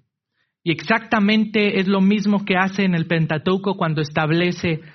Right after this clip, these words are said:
su ley. Ahora está mencionando lo mismo, está haciendo el mismo llamado, "Oye Israel, porque aquí viene, aquí viene mi juicio. Has recibido tu, eh, mi ley, ahora aquí viene este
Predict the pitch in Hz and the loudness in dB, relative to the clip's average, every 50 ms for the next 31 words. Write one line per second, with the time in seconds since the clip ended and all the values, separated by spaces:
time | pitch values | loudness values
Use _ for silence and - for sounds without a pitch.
0 | - _ _ - - 185 170 175 175 185 214 196 147 123 107 - - _ - 151 | -20 _ _ -6 -2 0 0 2 2 2 2 2 0 -4 -6 -12 -14 _ -2 0
1 | 160 180 196 196 185 185 - - - - - 170 165 165 - 196 190 190 196 202 | 0 2 2 2 0 -2 -4 -12 -18 -10 -4 -4 -4 -2 0 0 2 2 2 2
2 | 196 190 196 - 185 175 170 180 190 196 202 202 196 185 170 165 165 180 202 214 | 2 0 0 0 0 0 2 2 2 2 2 0 0 0 2 2 2 2 2 2
3 | 202 202 196 185 - 196 185 185 190 214 196 190 180 180 170 170 180 196 202 196 | 2 0 0 0 0 -2 -2 0 0 2 2 2 2 2 2 2 2 2 2 2
4 | 202 196 180 170 156 - - _ _ _ - 143 139 170 165 165 170 180 190 202 | 0 0 0 -2 -4 -8 -14 _ _ _ -6 -2 0 0 0 2 2 2 2 2
5 | 214 226 220 - - 180 196 196 190 214 208 196 185 185 175 175 190 220 208 - | 0 0 -2 -2 -2 0 0 2 2 2 2 2 2 0 2 2 2 0 0 -2
6 | 185 160 - - 151 147 147 - 208 208 196 214 220 214 214 202 196 180 151 - | -4 -4 -2 -2 -4 -4 -2 0 0 2 2 2 2 2 4 4 2 2 0 -2
7 | - - - - - - 165 160 - 208 202 208 202 208 202 208 202 190 185 185 | -6 -14 -20 -18 -8 -6 -4 -2 0 2 4 4 4 4 4 4 4 2 0 0
8 | - 220 233 214 214 - - 135 135 147 170 180 190 185 190 - 190 190 180 202 | 0 0 0 0 -2 -4 -4 -4 -2 -2 -2 -2 -2 -4 -2 0 0 2 2 2
9 | 208 214 208 202 202 202 185 165 - - - 175 165 170 170 165 156 - 170 175 | 2 2 2 0 -2 -2 -4 -6 -6 -8 -6 -2 0 0 0 0 0 0 0 0
10 | 175 170 185 190 208 240 233 220 - - 156 160 175 180 185 180 - - - 147 | 2 2 2 2 0 0 -2 -4 -2 0 0 0 2 2 0 0 0 -2 -4 -4
11 | - - 190 190 180 196 196 196 190 185 180 165 160 - - _ _ _ _ - | -2 0 2 2 4 4 2 2 2 2 0 0 -4 -6 -12 _ _ _ _ -4
12 | 165 175 170 170 - - 180 170 160 156 - - | -2 -2 -2 -2 -6 -4 -2 -2 -2 -2 -6 -14